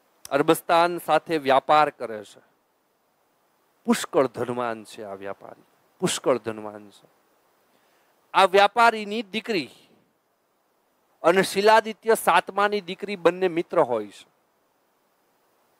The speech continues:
નાની, નાની ઉંમરમાં બેનપણીઓ હોય છે, બાળકીઓ હોય છે બંને. અને આરબ વ્યાપારી જે કાકુ છે, એ એની દીકરી માટે સોનાની કાંસકી લાવે છે અરબસ્તાનથી.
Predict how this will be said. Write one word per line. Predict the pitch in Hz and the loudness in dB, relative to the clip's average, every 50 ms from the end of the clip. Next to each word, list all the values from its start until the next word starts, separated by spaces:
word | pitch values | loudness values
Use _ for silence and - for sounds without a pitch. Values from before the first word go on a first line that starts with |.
| _ _ - | _ _ -2
નાની, | 143 180 196 220 208 180 139 | 2 2 2 2 2 -2 -2
નાની | 117 143 165 185 202 196 | -2 -2 -2 0 2 0
ઉંમરમાં | 175 156 147 147 135 127 127 117 117 | 0 0 0 -2 -2 -2 -4 -4 0
બેનપણીઓ | 135 151 156 151 - 147 131 123 113 110 | 0 0 0 0 -6 -12 -12 -10 -8 -4
હોય | 107 107 | -4 -4
છે, | 107 - 123 | -4 -4 -2
બાળકીઓ | 123 139 147 156 160 - - 156 147 143 123 | 2 2 2 2 2 -2 -8 -8 -6 -6 -4
હોય | 113 117 113 113 | -4 -6 -8 -8
છે | - - | -12 -18
બંને. | 110 98 101 110 98 _ _ _ _ _ _ _ _ _ _ _ _ _ _ _ _ _ _ _ _ _ _ _ _ _ _ _ _ | -20 -20 -20 -20 _ _ _ _ _ _ _ _ _ _ _ _ _ _ _ _ _ _ _ _ _ _ _ _ _ _ _ _ _
અને | - 127 127 123 - - | -12 -10 -10 -10 -8 -4
આરબ | 127 127 131 143 160 196 214 190 196 | -2 0 0 2 2 2 2 2 -2
વ્યાપારી | 185 139 - 127 131 131 - - 151 147 143 123 117 127 156 | -4 -4 -2 -2 -2 -2 -2 -2 -2 -2 -2 -4 -6 -12 -16
જે | 143 131 131 120 - - | -12 -12 -12 -12 -10 -10
કાકુ | 120 107 113 - - - 185 175 135 | -8 -8 -8 -10 -10 -10 -8 -8 -8
છે, | - - 113 98 101 110 123 135 - _ _ _ _ _ | -8 -12 -14 -12 -10 -10 -10 -12 -14 _ _ _ _ _
એ | 131 139 139 139 | -2 0 2 2
એની | 135 139 143 131 113 107 110 135 - _ _ _ _ _ _ 123 | 0 0 -4 -8 -10 -12 -12 -14 -16 _ _ _ _ _ _ -14
દીકરી | 139 - - 170 170 180 | -14 -14 -12 -12 -10 -10
માટે | 160 139 127 120 120 - 156 160 | -10 -8 -8 -8 -8 -8 -10 -10
સોનાની | - - - 147 127 127 131 139 143 147 151 156 151 - _ - | -8 -8 -4 -2 -2 -2 -2 -2 -4 -4 -6 -8 -10 -12 _ -16
કાંસકી | 127 117 117 127 131 131 - - - _ 143 135 117 | -12 -8 -8 -8 -8 -8 -8 -10 -10 _ -12 -12 -10
લાવે | 101 104 101 101 104 104 101 98 | -8 -6 -6 -6 -4 -4 -6 -6
છે | - - 117 104 | -8 -8 -4 -2
અરબસ્તાનથી. | 107 113 - - 131 127 120 127 123 120 - - - 123 107 107 104 101 - - - - | -2 -2 -2 -2 -2 -2 -2 0 -2 -4 -4 -6 -10 -10 -10 -10 -12 -16 -20 -20 -20 -20